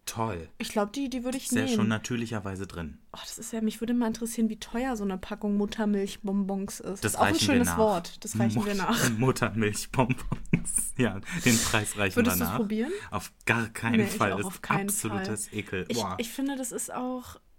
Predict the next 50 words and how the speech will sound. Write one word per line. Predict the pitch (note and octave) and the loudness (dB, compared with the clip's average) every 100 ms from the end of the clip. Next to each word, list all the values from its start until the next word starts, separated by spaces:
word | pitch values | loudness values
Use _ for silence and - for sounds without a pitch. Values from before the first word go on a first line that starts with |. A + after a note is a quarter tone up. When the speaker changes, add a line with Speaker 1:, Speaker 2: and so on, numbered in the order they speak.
| - | -8
Speaker 2:
ja, | A3+ G#3+ D#4+ | -2 2 2
es | - | 0
ist | A3+ - | -2 -2
was | B3 | -2
Natürliches | A#3 A#3 A#3+ C4+ F4 G4 - | -2 -2 -2 -2 -2 -4 -2
und | A#3 | -2
Speaker 1:
Ich | G#3 | 0
Speaker 2:
es | |
hat | A#3 | 0
Speaker 1:
bin | D3 | 2
gleich | - | 2
Speaker 2:
alles, | A#3+ - | 4 4
Speaker 1:
wieder | A2 | 4
da. | G#3+ A3 | 2 4
Speaker 2:
<laughs> | - - - | 6 6 4
hat | - - | -2 2
alles | B3 D4+ - | 2 2 0
seine | C4+ C4 B3+ | 0 0 -2
Ordnung | A3 D#4+ E4 B3+ | -2 -4 -4 -2
und | A#3 | -2
seinen | A#3 A3+ | -2 -4
Zweck, | - C#4+ - | -4 -8 -6
aber | A3+ | -6
ich | A3+ A#3+ | -6 -6
denk | B3 B3+ | -6 -4
mir, | B3+ - - - - - - | -6 -8 -18 -20 -20 -16 -12
ich, | A3 - | -10 -8
ich | - | -2
möchte | G3+ A3+ G#4+ F4 | -2 -2 -4 -4
das | - | -2
nicht | F#3+ F#3 | -4 -4
probieren. | - G3+ F#3 F#3+ F#3 F#3+ G#3+ A#3 F3 | -6 -6 -4 -2 -2 -2 -4 -6 -8
Speaker 1:
Mhm. | F3 - - | -12 -10 -6
Speaker 2:
Ich | A3+ | 2
möchte | A#3 A#3 C4+ | 2 4 0
auch | A3+ | 0
nicht | A3+ A3+ | 0 0
wissen, | A#3 A3+ C4+ C4 B3+ A3+ | -4 -2 -2 0 0 -2
wie | A3+ A3+ | 0 0
die, | A3+ A3+ A3 G3+ G#3+ | 2 2 2 0 -2
äh, | G#3+ | -2
Muttermilch | G#3+ A3+ C4 A#3+ A#3 A3+ | -2 -2 -2 0 0 0
von | A3+ | -2
meiner | A3 G#3 | 0 -2
Partnerin | - A#3+ - F#4+ F3+ G3 | -4 -4 -4 -4 -4 -6
schmeckt, | - A3 A3+ | -4 -4 0
die | A3 | 0
mein | G#3+ A3 | 0 -2
Kind | E4 A4 | -4 -6
trinkt, | - F3 E3+ F#3+ | -6 -4 -4 -6